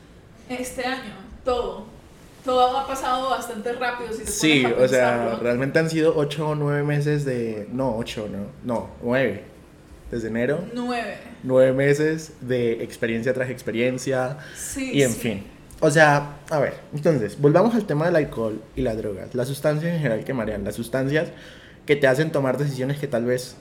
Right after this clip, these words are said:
Speaker 2: en estado de sobriedad no tomarías. Marica, tengan cuidado.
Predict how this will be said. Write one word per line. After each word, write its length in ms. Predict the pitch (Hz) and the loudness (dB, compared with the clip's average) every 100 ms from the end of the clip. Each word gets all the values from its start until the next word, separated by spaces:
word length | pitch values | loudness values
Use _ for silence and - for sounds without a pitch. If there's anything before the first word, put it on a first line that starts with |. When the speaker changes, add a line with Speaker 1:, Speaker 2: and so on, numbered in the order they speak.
| - - | -12 -4
Speaker 2:
en 140 | 131 | -4
estado 280 | 120 120 123 | -2 0 2
de 40 | |
sobriedad 360 | 131 123 113 113 | 2 2 2 0
no 120 | 113 | -2
tomarías. 560 | 123 117 95 - - - - - - | -2 -2 -2 -6 -4 -4 -6 -12 -2
Marica, 280 | - 175 156 | 4 6 6
tengan 220 | 143 147 | 4 2
cuidado. 400 | 147 127 95 - | 2 0 0 -2